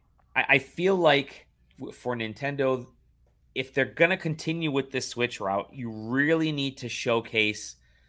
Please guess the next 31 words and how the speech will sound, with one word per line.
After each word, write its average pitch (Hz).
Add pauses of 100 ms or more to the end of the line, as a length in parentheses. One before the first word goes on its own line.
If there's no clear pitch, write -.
(880)
that 107 (300)
being 120
a 110
device 107
that's 104
both 104
a 98
handheld 107 (280)
and 98
a 95
hybrid 110
and 135
with 123
removable 110
controllers, 95 (580)
um, 87 (480)
is 107
worthwhile, 90
is 110
still 165
worthwhile 123
and 107
still -
necessary. 95
And 95
I 101
think 147
you, 123 (300)
again, 143 (440)
I 143
th-, -